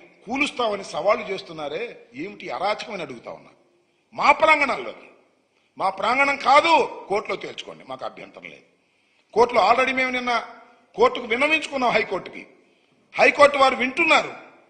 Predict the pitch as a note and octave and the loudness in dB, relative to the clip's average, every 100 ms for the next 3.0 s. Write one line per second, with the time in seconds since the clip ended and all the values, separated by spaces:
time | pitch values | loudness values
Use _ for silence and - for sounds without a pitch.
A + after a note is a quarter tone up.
0 | _ F#3 A#3 A#3 B3 C4 C4 A3 A#3 A#3+ | _ -4 -2 0 -2 0 -2 0 -2 -2
1 | C#4+ - C4 - C#4+ G3 C3+ - - _ | -4 -6 -6 0 0 0 -8 -18 -20 _
2 | D3 A3 B3 A3 C4 C#4+ D4+ A#3 E3+ | -4 0 2 2 -2 4 6 6 -2